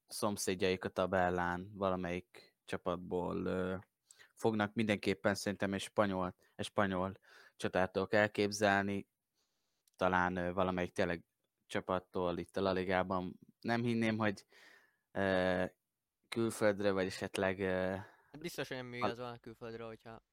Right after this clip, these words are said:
Speaker 2: szeretnék.
Speaker 1: alacsonyabb divíziókból sem annyira, mert akkor viszont meg, ö,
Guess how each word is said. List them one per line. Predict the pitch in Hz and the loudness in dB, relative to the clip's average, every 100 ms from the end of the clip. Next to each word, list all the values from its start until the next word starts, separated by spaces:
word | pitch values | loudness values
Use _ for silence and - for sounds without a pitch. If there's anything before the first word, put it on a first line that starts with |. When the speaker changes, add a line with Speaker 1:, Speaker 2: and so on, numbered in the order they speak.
| _ | _
Speaker 2:
szeretnék. | 107 110 | -20 -6
Speaker 1:
alacsonyabb | - 104 98 104 98 | 2 2 2 0 -2
divíziókból | 92 98 95 98 101 95 92 95 90 | -2 -2 -2 0 0 -2 -2 -2 -2
sem | 95 - 90 90 - _ _ _ _ _ | -2 -6 -4 -6 -10 _ _ _ _ _
annyira, | - 95 92 95 95 | -2 0 0 2 2
mert | 98 95 | 4 4
akkor | 92 - 101 92 - | 2 0 -2 -2 -6
viszont | 92 - 92 | -8 -6 -4
meg, | 87 87 92 | -4 -4 -2
ö, | 90 90 | -2 -2